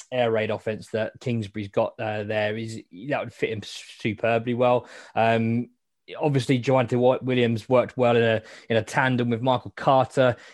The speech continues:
He'll have that with Chase Edmonds, 'cause we know he's gonna be knocking around. Um, I'm pretty certain he's not, he's gonna be there next year. So, the, yeah, and, you know, Benjamin as well, they, they drafted him last year. His, he was, he had a pretty high grade on,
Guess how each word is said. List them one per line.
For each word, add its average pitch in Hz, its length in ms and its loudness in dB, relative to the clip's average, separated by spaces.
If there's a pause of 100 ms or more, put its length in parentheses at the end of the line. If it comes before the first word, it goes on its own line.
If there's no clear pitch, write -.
He'll 110 100 0
have 127 300 -2
that 135 180 2
with 113 160 -10
Chase 117 300 -4
Edmonds, 123 380 0
'cause 110 120 -8
we 113 80 -4
know 120 120 0
he's 110 160 0
gonna 113 160 -4
be 110 80 -2
knocking 113 260 -6
around. 113 360 -2
Um, 107 280 -4
I'm 104 220 -12
pretty 120 420 -8
certain 110 720 -8
he's 107 240 -12
not, 117 220 -8 (200)
he's 113 200 -6
gonna 117 120 -4
be 110 100 -4
there 107 140 -2
next - 240 -12
year. 117 340 0 (960)
So, - 180 2
the, 151 400 4
yeah, 175 320 6
and, 147 260 4
you 165 140 4
know, 151 100 6
Benjamin 143 380 4
as 127 80 2
well, 139 100 6
they, 123 120 4
they 123 200 0
drafted 135 380 2
him 131 60 0
last 127 280 -2
year. 131 280 2 (180)
His, 143 240 -2 (100)
he 143 320 -6
was, 123 140 -2
he 131 100 -2
had 131 120 2
a 117 60 -4 (220)
pretty - 400 -4
high 120 240 -2
grade 123 260 0
on, 117 200 -4